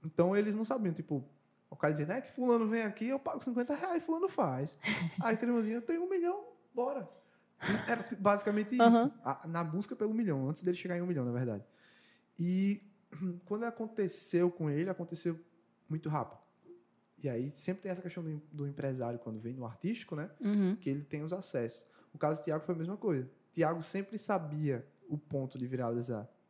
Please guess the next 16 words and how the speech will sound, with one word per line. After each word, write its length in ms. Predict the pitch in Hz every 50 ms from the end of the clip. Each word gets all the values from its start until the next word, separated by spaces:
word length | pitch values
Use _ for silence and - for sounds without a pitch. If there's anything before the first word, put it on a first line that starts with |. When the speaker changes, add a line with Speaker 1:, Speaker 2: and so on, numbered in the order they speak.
| _ _ _ _
Speaker 1:
Às 140 | - - 127
vezes 160 | 139 143 151
ele 160 | 165 165 170 170
não, 420 | 170 175 185 196 208 214 208 185 - - _ _ _ _ _ _ _ _ _ _ _ -
não 140 | 160 185 226
pensava 580 | - - 269 240 202 - - - 151 147 151
também 240 | 147 - 143 139 139
Speaker 2:
Na 80 | 143 302
Speaker 1:
pra 80 | 285 277
Speaker 2:
verdade, 100 | 262 240 160
que 80 | -
Speaker 1:
produzir. 120 | 254 220 -
Speaker 2:
qualquer 220 | 254 233 - 277
coisa 220 | - 294 285 277 269
fútil 340 | - - - 220 220 - 226
viraliza. 500 | 226 254 254 214 170 147 147 147 156 165